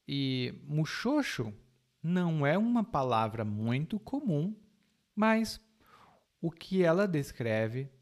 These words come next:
é muito comum. O muxoxo é esse som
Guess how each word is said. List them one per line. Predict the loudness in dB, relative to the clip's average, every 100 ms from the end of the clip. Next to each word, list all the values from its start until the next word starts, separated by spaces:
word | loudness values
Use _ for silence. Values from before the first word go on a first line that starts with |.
| _
é | -2
muito | 0 2 0 -2 -8
comum. | -6 2 4 4 0 -10 _ _ _ _ _ _ _ _ _ _ _ -2
O | 2
muxoxo | 2 0 2 2 2 0 -6 -8 _ _
é | -2
esse | 0 -2 -6 -12
som | -8 -4 -6 -8